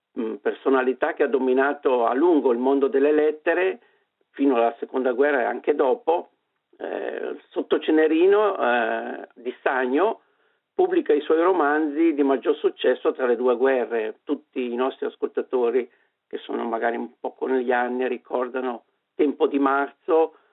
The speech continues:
Villa Dorna e Santa Marillide, sono questi tre romanzi che pubblica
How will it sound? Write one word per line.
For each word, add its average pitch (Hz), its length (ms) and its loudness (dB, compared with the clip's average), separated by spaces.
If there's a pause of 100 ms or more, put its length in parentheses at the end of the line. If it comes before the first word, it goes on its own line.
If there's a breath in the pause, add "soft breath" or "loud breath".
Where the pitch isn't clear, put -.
Villa 139 420 2
Dorna 143 640 2
e - 180 2
Santa 131 300 -2
Marillide, 113 640 -4
sono 131 220 -10
questi - 340 -12
tre 135 180 0
romanzi 123 520 -4
che 147 80 0
pubblica 117 580 -6